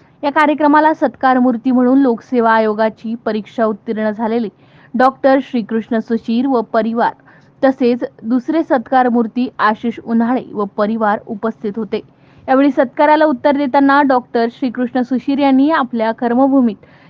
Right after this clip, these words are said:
कौतुकाची थाप मिळत आहे, हे माझ्यासाठी एक भूषणावह बाब आहे. आज जरी मी जळगाव नगरीतून यूपीएससी साठी यश मिळालं असलं तरी येथे शिकणाऱ्या विद्यार्थ्यांनी यश प्राप्त करावं,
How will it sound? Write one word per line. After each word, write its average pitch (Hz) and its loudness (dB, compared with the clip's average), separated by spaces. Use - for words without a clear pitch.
कौतुकाची 311 2
थाप 285 0
मिळत 294 2
आहे, 269 2
हे 247 0
माझ्यासाठी 247 0
एक 226 -6
भूषणावह 233 -2
बाब 233 2
आहे. 190 -2
आज 240 4
जरी 220 0
मी 254 2
जळगाव 247 2
नगरीतून 294 2
यूपीएससी 294 0
साठी 302 -2
यश 247 -2
मिळालं 240 0
असलं 220 -6
तरी 277 2
येथे 320 0
शिकणाऱ्या 262 2
विद्यार्थ्यांनी 247 -2
यश 247 -4
प्राप्त 220 -4
करावं, 208 0